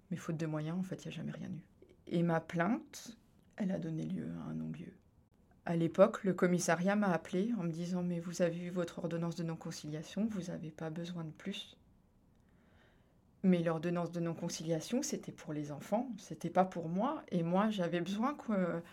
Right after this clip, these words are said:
qu'on, qu'on, qu'on lui dise et qu'on, enfin,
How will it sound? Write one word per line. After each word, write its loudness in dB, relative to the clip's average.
qu'on, -12
qu'on, -2
qu'on -2
lui 0
dise 2
et -2
qu'on, 0
enfin, -8